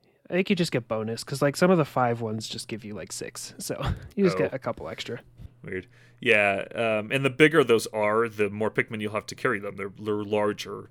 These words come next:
Speaker 2: numbers. Uh, so you, so you're, so part of the strategy there is managing, like, who, what Pikmin is carrying what back, what do you have in reserve for combat or whatnot. Um, so, so there, that's where the R T S element comes in.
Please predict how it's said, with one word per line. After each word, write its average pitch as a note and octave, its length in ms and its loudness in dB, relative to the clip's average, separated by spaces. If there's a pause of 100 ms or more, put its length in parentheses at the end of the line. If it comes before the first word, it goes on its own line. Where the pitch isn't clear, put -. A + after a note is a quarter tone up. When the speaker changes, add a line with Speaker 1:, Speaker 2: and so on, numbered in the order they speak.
Speaker 2:
numbers. A#2 560 -4 (520)
Uh, G#2 200 4
so - 160 0
you, A2+ 200 0
so B2 180 0
you're, D3+ 180 4 (180)
so D#3 200 2
part F3+ 180 2
of D#3+ 60 2
the C#3 80 0
strategy A2+ 460 2
there G#2 180 2
is G2+ 140 -4
managing, G#2 400 -2
like, G2+ 200 -4 (180)
who, B2 180 -6
what C3 260 2
Pikmin C3 260 -4
is A2+ 100 -4
carrying G#2 300 4
what B2+ 200 2
back, A2 380 4 (420)
what A#2 360 2
do A#2 80 -8
you A#2+ 80 -2
have A#2 140 2
in A2+ 120 -4
reserve A2 340 2
for - 180 -6
combat G#2+ 500 -2
or G#2 80 0
whatnot. G#2+ 500 -2 (420)
Um, F#2 380 -6
so, A2+ 220 -2
so C3 180 -2
there, A#2+ 180 2 (140)
that's B2+ 220 2
where A#2 80 -4
the G#2+ 100 -2
R G2 100 -2
T - 160 -10
S - 200 -6
element G#2 300 -8
comes B2 260 -10
in. C#3+ 220 -6